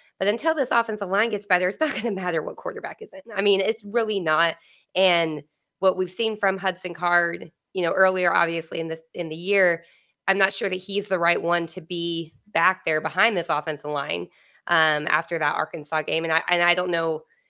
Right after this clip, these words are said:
and I know that some people are gonna disagree. I, I don't know what you do at this point, because if the offensive line continues to play this way, it's not gonna matter who the quarterback is. They're gonna have to just be used to having guys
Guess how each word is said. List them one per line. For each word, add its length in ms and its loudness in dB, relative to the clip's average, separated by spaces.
and 200 4
I 60 4
know 160 4
that 160 -2
some 140 -6
people 120 -8
are 60 -2
gonna 140 0
disagree. 480 -2
I, 180 4
I 80 4
don't 140 0
know 100 0
what 240 -4
you 60 -12
do 240 -2
at 100 -4
this 160 -8
point, 320 -8
because 280 -8
if 120 -10
the 180 2
offensive 360 -2
line 180 -2
continues 480 -8
to 80 -20
play 240 -4
this 240 -8
way, 160 2
it's 140 -8
not 160 -2
gonna 120 -4
matter 280 -2
who 100 -6
the 80 -8
quarterback 480 -4
is. 140 -6
They're 100 -10
gonna 180 -4
have 180 -4
to 100 -20
just 180 -12
be 80 -10
used 280 -8
to 40 -8
having 260 0
guys 360 -2